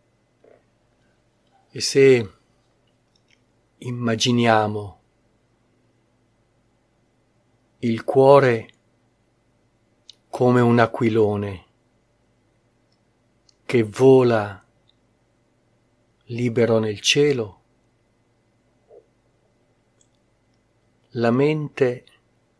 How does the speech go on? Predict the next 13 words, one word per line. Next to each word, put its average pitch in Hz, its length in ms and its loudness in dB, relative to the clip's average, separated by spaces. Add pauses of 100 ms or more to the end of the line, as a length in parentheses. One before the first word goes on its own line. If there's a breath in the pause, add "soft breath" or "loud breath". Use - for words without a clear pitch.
(1400)
è 107 140 -16
collegata 120 680 -2
ad 110 200 -8
esso 135 600 -6 (1000)
attraverso 127 680 -4
il 117 100 -6
filo, 95 500 -12 (2750)
in 123 180 -16
modo 131 440 2
che 117 540 -2 (3750)
ciò 131 400 6
che 113 340 -2
l'aquilone 113 1000 -2